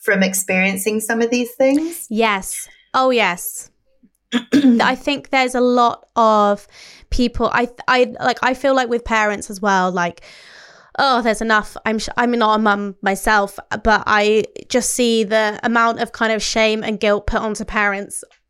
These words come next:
Speaker 2: in so many aspects of parenting, right? Like, you never feel like you're doing it right.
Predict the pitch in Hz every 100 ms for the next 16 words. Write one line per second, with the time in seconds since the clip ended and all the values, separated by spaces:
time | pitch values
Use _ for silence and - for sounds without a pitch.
0 | - 247 240 - 359 339 226 202 185 -
1 | 196 180 - - 170 175 185 196 170 180
2 | 190 - 202 180 - 226 233 233 220 214
3 | 208 202 190 208 196 196 190 180 180 180
4 | 202